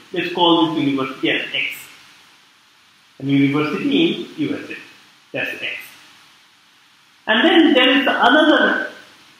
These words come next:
quantifier, namely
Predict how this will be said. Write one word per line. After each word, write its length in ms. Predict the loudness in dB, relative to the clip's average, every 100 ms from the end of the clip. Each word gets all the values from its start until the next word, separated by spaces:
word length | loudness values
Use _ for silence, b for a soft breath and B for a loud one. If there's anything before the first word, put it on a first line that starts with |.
| _ _ _ _ _ _ _ _ _ _
quantifier, 840 | 0 2 2 2 2 4 2 2 2
namely 720 | 2 2 4 4 4 2